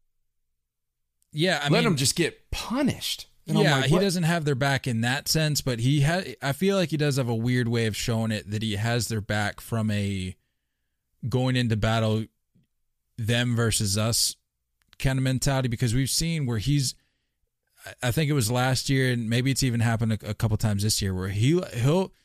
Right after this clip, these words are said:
Speaker 1: a-, as fast as he can manage those, those legs to go, he'll run out there if he feels like he's getting thrown at, or if his guys
Speaker 2: Yeah.
Speaker 1: are getting thrown at, and he'll,
Speaker 2: I
Speaker 1: he'll
Speaker 2: get
Speaker 1: have
Speaker 2: that.
Speaker 1: his, he'll
Speaker 2: For
Speaker 1: have his
Speaker 2: sure.
Speaker 1: words, but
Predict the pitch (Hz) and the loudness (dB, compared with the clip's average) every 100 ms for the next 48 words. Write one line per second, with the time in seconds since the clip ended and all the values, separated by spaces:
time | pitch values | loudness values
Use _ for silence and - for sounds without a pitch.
0 | _ _ _ 123 123 - 113 - - 139 | _ _ _ -2 -2 0 -2 0 0 0
1 | 175 190 214 160 220 - 202 185 175 - | 2 2 2 4 4 4 2 2 0 -6
2 | _ _ _ 135 151 185 196 151 190 190 | _ _ _ -2 2 4 2 2 2 2
3 | 156 - - - 156 175 151 190 196 143 | 2 -2 -4 -2 2 2 2 2 2 0
4 | 170 165 196 156 123 - 131 196 196 190 | -2 0 2 2 0 2 4 4 2 2
5 | 185 196 190 160 151 139 123 - 156 160 | 2 0 0 -2 -2 0 0 0 0 0
6 | 160 147 151 151 151 143 127 127 - 165 | 0 0 -2 -2 -2 -2 -4 -6 -4 -2
7 | 170 120 95 98 - _ - 120 110 131 | 0 0 -2 -4 -10 _ -4 0 0 2
8 | 147 143 - 131 123 113 151 160 135 107 | 2 4 2 0 -2 -4 -4 -2 0 -2
9 | 92 117 120 156 175 139 143 104 165 - | -2 -2 2 2 2 2 2 2 2 2
10 | 151 139 131 - _ _ - 156 143 175 | 0 -2 -6 -14 _ _ -2 2 4 4
11 | 147 76 123 156 156 107 90 - 120 110 | 4 4 2 2 2 0 -4 -2 -2 -2